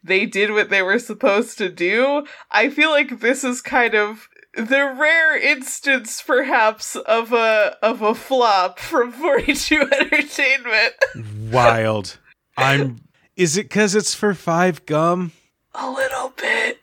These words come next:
Speaker 1: <laughs>
Speaker 2: 'Cause, like, looking at other st-, the, the thing about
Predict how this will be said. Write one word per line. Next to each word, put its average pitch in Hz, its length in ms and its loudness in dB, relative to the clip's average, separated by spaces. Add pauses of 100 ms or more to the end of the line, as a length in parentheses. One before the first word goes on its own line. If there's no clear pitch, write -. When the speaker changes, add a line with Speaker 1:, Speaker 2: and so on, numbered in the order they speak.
(120)
Speaker 1:
<laughs> 349 80 2 (240)
Speaker 2:
'Cause, 185 240 0
like, 202 400 2 (280)
looking 208 420 0
at 185 80 4
other 185 220 2
st-, - 460 -8
the, 180 220 0
the 185 220 -2
thing 302 300 -2
about 147 480 2